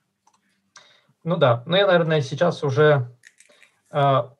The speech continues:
вот человек, ко-, вот интересно было, я ч-, за человеком следил, у него профиль на, э, Х-, HeadHunter, и он, э, периодически повышает свою зарплату.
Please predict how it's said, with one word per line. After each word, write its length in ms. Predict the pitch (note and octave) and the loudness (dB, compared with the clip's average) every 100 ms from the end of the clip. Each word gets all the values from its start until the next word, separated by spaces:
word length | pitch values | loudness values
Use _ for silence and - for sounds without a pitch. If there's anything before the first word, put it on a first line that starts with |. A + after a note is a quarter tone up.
| _ | _
вот 160 | D#3 D3+ | -8 -4
человек, 420 | - C3+ C3+ C#3+ | 0 0 0 0
ко-, 180 | C#3+ C3 | -2 0
вот 220 | D#3+ D3+ | -2 -2
интересно 360 | D#3 D3 E3+ E3+ | -2 0 0 0
было, 160 | B2+ B2 | 0 0
я 120 | B2 | 0
ч-, 120 | A#2+ | -2
за 100 | D3+ | -4
человеком 360 | C3+ C#3+ C#3+ C#3 | 0 2 2 0
следил, 420 | B2 C3 E3+ A#3 - _ _ | -2 -2 0 -2 -6 _ _
у 100 | C#3 | -4
него 320 | C3+ C3 B2 A#2+ | 0 2 2 2
профиль 340 | D3 G3 F3+ | 2 0 -2
на, 480 | C#3 A#2+ A#2 A2+ - - | -2 0 0 -2 -8 -8
э, 580 | B2 A#2 A2+ - - | -4 -4 -6 -16 -20
Х-, 200 | - - B2 | -14 -8 -6
HeadHunter, 540 | - A#2+ A#2+ G#2+ G2 _ _ _ | -4 -4 -4 -8 -10 _ _ _
и 440 | D3+ C#3+ C#3+ C#3 C3+ | -4 0 2 0 0
он, 240 | D3 D#3 | -2 0
э, 260 | C3+ B2 B2 _ _ _ | 0 -2 -4 _ _ _
периодически 520 | C3+ C3+ C#3+ - - | 0 0 -2 -8 -10
повышает 480 | B2 C3+ A#2+ C3+ A#2+ | -4 -2 2 2 2
свою 380 | - B2 A2+ G#2+ | -2 -4 -4 -4
зарплату. 600 | A2+ C3+ F3+ F#3+ A#2 | -4 0 0 0 -4